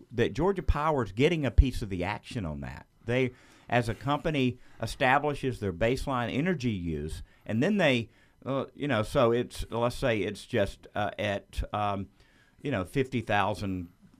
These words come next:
kilowatts, and they do all of this work to save energy, and they cut it to forty thousand, then Georgia Power is going to be compensated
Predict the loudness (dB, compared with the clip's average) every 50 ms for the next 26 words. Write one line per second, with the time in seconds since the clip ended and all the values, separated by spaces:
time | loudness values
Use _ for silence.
0 | -16 -6 -2 0 0 2 2 0 0 -2 -2 -4 -10 -12 -10 -6 -4 -2 -2 -2
1 | -2 -4 -6 -6 0 2 4 6 6 4 4 2 2 4 6 8 8 10 8 8
2 | 8 4 2 0 -2 -4 -2 -2 0 2 2 2 2 0 -2 -6 -6 -2 -2 -2
3 | -2 -2 -2 -2 -2 -2 -2 -4 -4 -4 -2 -2 -4 -6 -4 0 0 2 2 2
4 | -2 -2 -4 -4 -4 -6 -8 -4 0 2 6 6 6 6 4 2 0 -2 -4 -6
5 | -12 -20 _ _ _ -20 -20 _ _ _ 2 4 6 6 6 4 2 0 -2 -4
6 | -4 -4 -6 -8 -10 -20 -18 -10 -6 -4 -4 0 0 2 0 0 -2 -2 -2 2
7 | 2 4 4 4 2 2 0 -2 -4 0 2 2 2 2 0 -2 -4 -6 -6 -6
8 | -4 -2 -2 -2 -4 -4 -6 -6 -6 -8 -8 -10 -10 -10 -6 -4 -4 -4 -4 -4
9 | -8 -12 -14